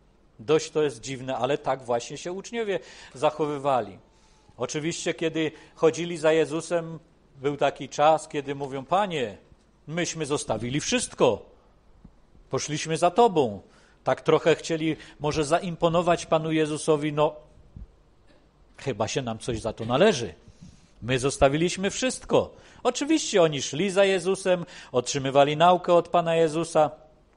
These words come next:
Nawet wtedy, kiedy inni odeszli, oni mówią: „Tak, Panie, my za Tobą pójdziemy, bo Ty masz słowa żywota wiecznego”. Y,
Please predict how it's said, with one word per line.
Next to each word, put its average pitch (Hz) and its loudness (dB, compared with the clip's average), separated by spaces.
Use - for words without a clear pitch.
Nawet 143 2
wtedy, 165 0
kiedy 160 -2
inni 180 -4
odeszli, 160 2
oni 160 0
mówią: 151 -6
„Tak, 151 4
Panie, 165 0
my 143 0
za 151 6
Tobą 151 0
pójdziemy, 160 0
bo 143 0
Ty 165 0
masz 151 -2
słowa 151 4
żywota 156 0
wiecznego”. 156 -2
Y, 123 -2